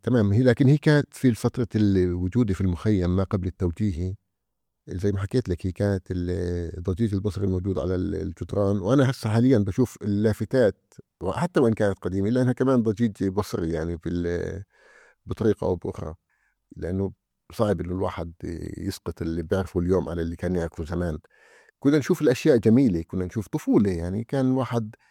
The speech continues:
يحب يعيش هاي الأجواء ويحب يقلد، لكن، إيه،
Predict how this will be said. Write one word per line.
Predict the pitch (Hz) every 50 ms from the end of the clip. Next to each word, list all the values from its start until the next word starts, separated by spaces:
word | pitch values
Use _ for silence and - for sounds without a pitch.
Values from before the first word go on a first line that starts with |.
| _ _ _ -
يحب | 107 117 143 135 110
يعيش | 110 107 117 107 - -
هاي | 101 101 95 92 92 90 90 87 87 87 98 104 104
الأجواء | 95 80 - 90 - - 87 87 85 82 - _ _ - - - -
ويحب | 87 87 87 87 85 - 107 107 -
يقلد، | 98 - - 95 95 87 85 87 -
لكن، | 117 113 113 - 127 120 120 117 - _ _ _ _ _ _ _ _ _ _ _ _ _ _ _ -
إيه، | - 104 107 104 107 107 107 110 110 107 104 107 98 87 82 69 53 50